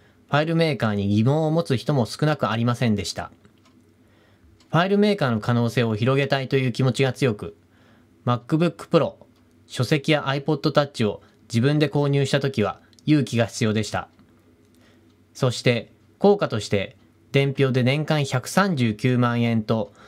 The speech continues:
作業時間として年間百三十三時間の削減になりました。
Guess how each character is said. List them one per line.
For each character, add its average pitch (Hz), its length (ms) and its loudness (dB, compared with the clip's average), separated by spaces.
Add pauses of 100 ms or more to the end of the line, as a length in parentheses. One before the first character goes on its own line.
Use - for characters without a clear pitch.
(180)
作 - 260 -2
業 160 220 0
時 160 140 -4
間 123 240 0
と 107 100 -2
し - 80 -10
て - 260 -6 (220)
年 120 180 2
間 120 180 0
百 117 200 -4
三 180 240 0
十 131 160 0
三 156 220 0
時 165 100 -2
間 156 180 0
の 175 100 0
削 123 260 0
減 123 160 2
に 147 100 2
な 117 80 2
り 104 100 -2
ま 101 140 -2
し - 80 -14
た。 90 180 -6